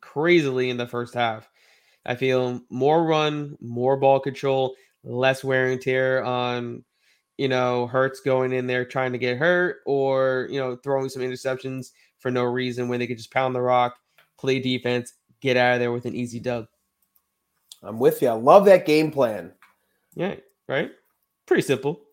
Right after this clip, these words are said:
Speaker 2: Yeah.
Speaker 1: <laughs>
Speaker 2: You got a, you got a running back you got your eyes on.
Speaker 1: Oh, yeah. I'm, I'm taking a shot at Josh Jacobs more than seventy-seven and a half rushing yards. Um,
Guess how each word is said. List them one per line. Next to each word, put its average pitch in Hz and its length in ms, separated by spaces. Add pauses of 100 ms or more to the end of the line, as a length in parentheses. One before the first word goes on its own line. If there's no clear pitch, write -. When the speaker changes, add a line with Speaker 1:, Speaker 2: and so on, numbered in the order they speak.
(120)
Speaker 2:
Yeah. 165 460
Speaker 1:
<laughs> 202 40 (520)
Speaker 2:
You 220 200
got 220 260
a, 196 320
you 160 60
got 214 160
a 175 100
running 147 380
back 135 240
you 120 80
got 117 160
your 107 160
eyes 98 260
on. 90 260 (120)
Speaker 1:
Oh, 214 180
yeah. 143 480
I'm, 151 100
I'm 233 460 (220)
taking 294 240
a - 20
shot 214 380
at 180 100
Josh 185 220
Jacobs 196 320
more 151 240
than 165 100
seventy-seven 165 720
and 165 160
a 131 40
half 127 260
rushing 139 340
yards. 65 460
Um, 127 680